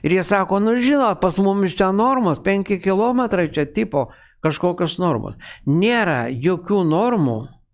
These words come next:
jeigu kalbam apie žalą valstybei. Jūsų normos daro žalą valstybei. Reiškia, jos turi būti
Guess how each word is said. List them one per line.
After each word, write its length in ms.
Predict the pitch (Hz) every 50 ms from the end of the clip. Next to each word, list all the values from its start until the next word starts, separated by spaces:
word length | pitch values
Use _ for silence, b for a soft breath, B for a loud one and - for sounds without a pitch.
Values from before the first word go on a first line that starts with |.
| _ _ b b b b b b
jeigu 460 | - 117 139 180 208 214 196 208 175
kalbam 500 | - - 175 190 208 208 196 214 202 196
apie 200 | 196 190 - 196
žalą 340 | 175 165 202 196 208 202 208
valstybei. 680 | 202 214 214 208 - - 240 185 107 - - - - - - - _ _ _ _ - - 127
Jūsų 400 | 131 190 226 214 220 208 202 185
normos 440 | 175 165 165 170 190 208 214 202
daro 380 | 165 - 135 147 156 165 185 190 156
žalą 320 | 143 147 143 147 156 160
valstybei. 480 | 175 196 208 202 - - 220 156 131 120
Reiškia, 300 | 131 147 143 - 156 156
jos 200 | 175 175 170 -
turi 360 | - - 185 175 165 170 175
būti 500 | 151 131 131 139 131 - - 151 165